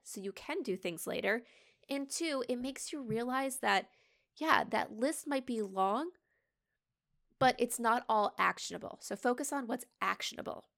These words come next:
Okay. So if you go through and you're doing that every day and you're still like, "Oh my gosh, there's so <laughs> much that I can be doing today.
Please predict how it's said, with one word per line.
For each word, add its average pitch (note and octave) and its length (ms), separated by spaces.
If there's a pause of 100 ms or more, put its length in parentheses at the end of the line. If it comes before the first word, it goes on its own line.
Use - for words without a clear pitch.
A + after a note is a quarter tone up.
(1700)
Okay. B3 300 (880)
So - 120
if C4 120
you C4+ 80
go E4+ 260
through C#4 240
and A3+ 120
you're F#3 100
doing C#4 280
that B3+ 140
every G#3+ 300
day G3 260
and F3 100
you're F#3 80
still A#3 280
like, F#3+ 340
"Oh G#3+ 100
my C#4 160
gosh, E3+ 480 (720)
there's A#3 240
so D4+ 580
<laughs> C4 280
much B3 260
that G#3 220
I A#3 160
can D4 160
be C4+ 140
doing G#3 320
today. A3 560